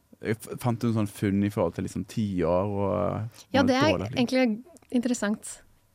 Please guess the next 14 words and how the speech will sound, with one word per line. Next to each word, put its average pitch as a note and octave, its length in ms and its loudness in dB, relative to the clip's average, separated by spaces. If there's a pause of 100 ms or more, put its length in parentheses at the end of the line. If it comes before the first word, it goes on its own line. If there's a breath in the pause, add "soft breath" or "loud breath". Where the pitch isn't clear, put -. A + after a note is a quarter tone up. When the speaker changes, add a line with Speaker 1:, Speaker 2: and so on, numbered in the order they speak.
(200)
Speaker 2:
spørsmål. - 460 0 (180)
Speaker 1:
Mm. A#2+ 260 -2 (100)
Speaker 2:
Eh, B3 500 4 (100)
vi B3 260 6
så B3+ 160 2
i A#3 100 4
hvert - 80 -6
fall A3+ 120 2
at, A#3+ 240 0
eh, A3+ 200 4
sytti-åtti-årene - 840 -2
var G3 140 4
absolutt F3 460 -2
verst. - 460 -2